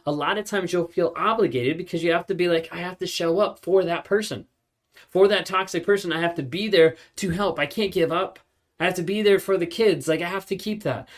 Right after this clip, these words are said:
I have to keep the image that they want." And a lot of times you have to think through, like, "This is what I have to do to survive. And I feel obligated to live, to stay, and to be a certain way with the narcissist because they've put that on you."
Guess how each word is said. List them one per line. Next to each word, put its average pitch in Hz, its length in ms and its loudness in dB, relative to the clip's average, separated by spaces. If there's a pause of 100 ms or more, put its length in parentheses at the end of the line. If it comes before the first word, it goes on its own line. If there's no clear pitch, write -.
(120)
I 156 80 2
have 190 160 2
to 180 220 2 (160)
keep 214 240 -2
the 196 180 0
image 202 280 0
that 175 120 -4
they 165 140 0
want." 185 480 -4 (1500)
And 147 120 -4
a 151 40 -4
lot 165 200 -2
of 196 80 -2
times 175 220 -4
you 170 60 2
have 170 120 0
to 151 100 -4
think 175 320 -2
through, 180 380 0 (180)
like, 131 220 0
"This 160 240 -2
is 156 120 -4
what 165 140 -2
I 160 60 2
have 160 180 -4
to 156 80 -6
do 151 160 -2
to 139 80 -4
survive. 131 640 -10 (560)
And 135 80 -6
I 131 40 -8
feel 160 220 0
obligated 135 760 -2 (520)
to 143 60 -4
live, 131 540 -2 (280)
to 123 100 -16
stay, 147 540 -2 (220)
and 127 100 -8
to 127 60 -4
be 135 480 -4 (120)
a 143 80 -6
certain 127 380 -4
way 156 220 0
with 131 240 -4
the 127 60 -8
narcissist 127 420 -8
because 131 240 -10
they've 131 240 -6
put - 280 -6
that 127 340 -8
on 127 360 -10
you." 120 320 -6